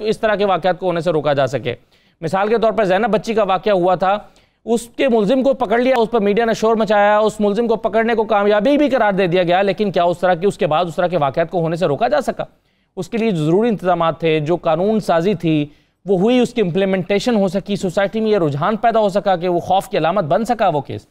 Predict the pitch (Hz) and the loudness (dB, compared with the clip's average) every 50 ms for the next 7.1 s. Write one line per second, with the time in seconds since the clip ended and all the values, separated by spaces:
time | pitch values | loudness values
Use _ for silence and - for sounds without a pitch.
0 | _ _ _ _ _ - _ _ _ _ - 254 240 277 233 302 269 277 294 262 | _ _ _ _ _ -20 _ _ _ _ -2 0 0 0 2 2 2 2 2 2
1 | 247 277 277 294 247 - 277 254 240 190 214 - - 262 247 214 240 233 254 254 | 2 2 2 0 0 0 0 2 2 2 0 0 0 0 0 2 0 0 0 0
2 | 254 226 202 - 226 220 - 185 170 160 165 208 202 - 180 156 151 180 185 190 | 0 0 0 0 0 -2 0 -2 -2 0 0 -2 -2 -2 -2 0 0 0 2 2
3 | 180 175 165 175 170 185 185 185 180 - - _ - 175 160 160 - 160 - 185 | 2 2 2 2 2 2 0 -2 -4 -8 -14 _ -4 -4 -2 -2 -2 -4 -2 -2
4 | 170 170 165 160 151 143 151 156 143 151 156 165 165 156 - 143 131 135 - - | -2 -2 -2 -2 0 0 0 0 0 0 -2 -2 -2 -2 -2 -4 -4 -4 -4 -4
5 | 147 127 147 135 143 143 170 147 156 139 151 143 135 165 143 131 135 127 - 139 | -4 -2 -2 -2 -2 -2 -2 -4 -2 -2 -4 -4 -4 -2 -2 -2 -2 -2 -4 -4
6 | 135 156 147 135 - 147 127 143 120 139 135 135 139 156 170 160 - 165 151 170 | -2 -2 -2 -2 -4 -8 -10 -6 -4 -2 -2 0 0 -2 -2 0 -2 -2 -2 -2
7 | 185 185 | -4 -6